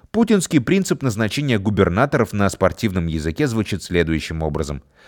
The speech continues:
Чемпион этого года единолично определяет, кто высшую лигу покинет,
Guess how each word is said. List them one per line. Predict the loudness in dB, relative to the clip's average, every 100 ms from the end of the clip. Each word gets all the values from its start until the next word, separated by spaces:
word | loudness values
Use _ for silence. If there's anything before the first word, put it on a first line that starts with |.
| -20 -6
Чемпион | 0 2 4 6 6 4
этого | 2 0 0
года | 4 4 4
единолично | 4 4 4 4 4 0 0 0
определяет, | 2 2 4 6 6 4 2
кто | 0 4 4
высшую | 4 2 0 0 2 4
лигу | 2 2
покинет, | 0 0 0 0 0